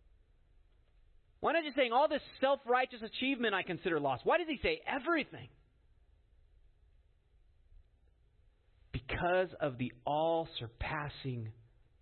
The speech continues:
greatness of knowing Christ. He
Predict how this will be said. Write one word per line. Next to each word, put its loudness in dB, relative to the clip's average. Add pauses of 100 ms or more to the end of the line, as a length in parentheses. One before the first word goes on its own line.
(200)
greatness -4 (360)
of -6
knowing -6
Christ. -20 (2250)
He 0